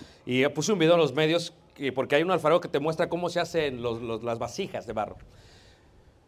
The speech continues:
¿Verdad? Cuando Dios te hace, te hace una vasija nueva.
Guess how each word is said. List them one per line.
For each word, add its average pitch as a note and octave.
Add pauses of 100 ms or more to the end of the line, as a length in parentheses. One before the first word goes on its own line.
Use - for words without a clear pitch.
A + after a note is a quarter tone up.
(680)
¿Verdad? D3
Cuando F3
Dios C4
te A#3
hace, B3 (380)
te E3+
hace F#3+
una G#3
vasija E3+
nueva. G#2+